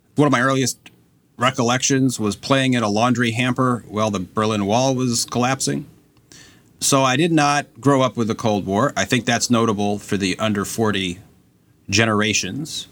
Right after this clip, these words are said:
And then, uh, as I was, uh, in high school, nine eleven happened. It happened, um, the Pentagon was not far from my own high school, though I don't know that that's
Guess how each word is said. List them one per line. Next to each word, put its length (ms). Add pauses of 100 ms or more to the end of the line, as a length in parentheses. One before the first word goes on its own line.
(720)
And 400
then, 500
uh, 320
as 240
I 200
was, 800
uh, 500 (640)
in 220
high 240
school, 540 (400)
nine 200
eleven 340
happened. 640 (120)
It 140
happened, 600
um, 500 (680)
the 60
Pentagon 420
was 160
not 180
far 340
from 600
my 240
own 240
high 160
school, 500 (280)
though 100
I 100
don't 160
know 120
that 140
that's 440